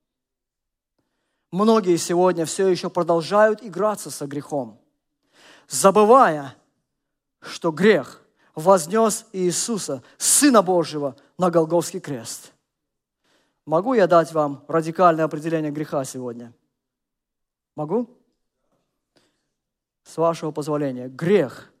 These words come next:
является смелым восстанием против Бога. И либо грех, либо Бог в моей жизни должны умереть.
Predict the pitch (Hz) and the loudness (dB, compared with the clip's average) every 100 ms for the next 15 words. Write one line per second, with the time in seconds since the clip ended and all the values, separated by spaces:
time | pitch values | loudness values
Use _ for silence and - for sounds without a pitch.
0 | _ _ 151 175 180 196 175 156 139 139 | _ _ -4 -2 2 2 2 -2 -6 -12
1 | 123 - _ _ - - - 190 202 208 | -12 -16 _ _ -6 -4 -2 0 0 -2
2 | 196 139 165 - - 175 160 160 160 143 | -6 -4 -4 -2 2 2 2 -4 -8 -8
3 | 165 156 - 139 139 170 123 90 _ _ | -4 -4 -6 -8 0 0 0 -14 _ _
4 | _ _ _ _ - 214 214 240 208 175 | _ _ _ _ -10 0 4 6 4 2
5 | 190 247 302 - - _ _ _ _ _ | 4 6 6 4 -18 _ _ _ _ _
6 | - 196 247 226 160 240 254 202 226 220 | -4 2 6 6 6 4 4 2 2 2
7 | 180 240 190 196 190 170 190 208 202 208 | 0 -2 -2 2 2 2 -2 -2 2 2
8 | 165 - - | 2 -4 -20